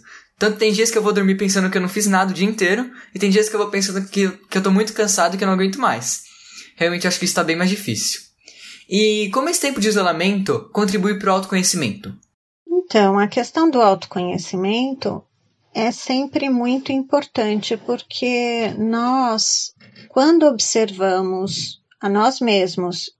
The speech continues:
Speaker 2: e aos outros, e nos colocamos no lugar dos outros, nós aprendemos muito sobre nós. Dessa forma,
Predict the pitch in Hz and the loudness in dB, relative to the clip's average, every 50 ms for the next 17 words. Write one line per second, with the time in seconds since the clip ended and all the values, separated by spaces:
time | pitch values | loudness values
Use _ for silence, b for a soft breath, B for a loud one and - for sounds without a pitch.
0 | _ - 220 220 208 180 175 165 175 165 - 196 208 214 202 185 170 - - 165 | _ -2 0 2 4 4 2 2 -2 -2 0 2 2 2 2 0 -4 -8 -10 -10
1 | 165 165 - - - _ - 208 214 214 214 - - 214 208 208 202 - 254 247 | -10 -10 -12 -16 -10 _ -2 -2 0 -2 -2 -4 -2 -2 0 0 0 -2 -2 -2
2 | 254 247 - - 220 202 196 190 180 180 - - 160 165 165 190 196 185 - 226 | -2 -4 -4 -2 -2 0 0 0 0 0 0 0 -2 -2 -2 -4 -4 -2 -2 0
3 | 220 220 214 202 190 180 - - - 180 180 - - B B B B B B B | 2 2 2 2 0 -4 -8 -10 -10 -10 -10 -10 -12 B B B B B B B
4 | - 208 220 208 220 208 208 208 208 214 208 208 208 214 226 247 - - 220 214 | -2 -2 0 0 0 0 0 0 0 0 0 0 0 0 -2 -4 -4 -2 -2 -2
5 | 220 220 - - - 226 208 214 233 254 269 233 - - - - - - - - | -2 -2 -2 -2 -2 0 -2 -2 -2 0 0 0 -2 -2 -6 -10 -14 -16 -18 -20
6 | - _ _ _ _ B B B B B B B B B B B B B B B | -20 _ _ _ _ B B B B B B B B B B B B B B B
7 | B B B B B B - 214 240 262 262 - - 226 202 - - - 226 214 | B B B B B B 0 6 8 8 8 6 2 -2 -2 -2 -2 0 2 4
8 | 220 208 208 196 - - 196 - 202 202 - | 6 6 4 2 0 -2 -6 -10 -10 -12 -14